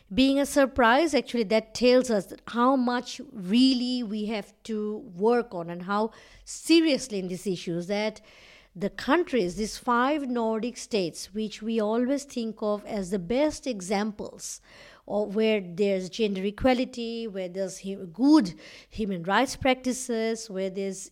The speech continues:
a very, very, um, important and, uh, um, really positive kind of development have happened in terms of children's well-being,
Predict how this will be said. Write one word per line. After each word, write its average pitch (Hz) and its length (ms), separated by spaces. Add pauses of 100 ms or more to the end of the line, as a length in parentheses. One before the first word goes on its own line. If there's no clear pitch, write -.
a 190 60
very, 311 480
very, 233 480 (460)
um, 196 480
important 269 1300
and, 190 460
uh, 180 380 (580)
um, 180 460 (340)
really 254 500 (140)
positive 294 720
kind 220 240
of 196 140
development 220 600
have 202 180
happened 240 480
in 233 160
terms 220 340
of 208 180
children's 294 760
well-being, 214 640